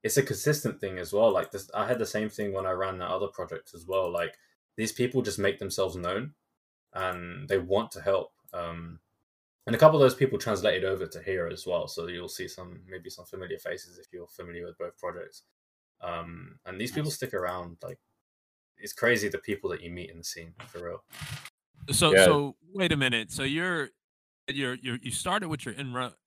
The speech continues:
Speaker 3: in real life friends, right? And
Speaker 1: Yeah.
Speaker 3: kinda just left you hanging there. How, how did that go?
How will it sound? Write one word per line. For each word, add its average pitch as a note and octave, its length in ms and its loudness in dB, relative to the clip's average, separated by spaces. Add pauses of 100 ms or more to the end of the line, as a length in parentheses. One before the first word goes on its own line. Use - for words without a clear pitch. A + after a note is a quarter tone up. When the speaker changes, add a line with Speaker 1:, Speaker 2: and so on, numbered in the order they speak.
(120)
Speaker 3:
in C#3 120 -2
real C3 140 4
life A#2 220 4
friends, F#2 340 -14
right? A#2 280 0 (220)
And A#2 380 0
Speaker 1:
Yeah. G#2 160 4 (640)
Speaker 3:
kinda C#3 420 4 (320)
just - 340 -8 (360)
left - 320 -14
you C#3 80 4
hanging E3+ 440 0 (200)
there. F#3+ 460 -2
How, C#3+ 320 2
how D3 100 0
did D3+ 140 0
that C#3+ 160 -2
go? F2+ 220 -6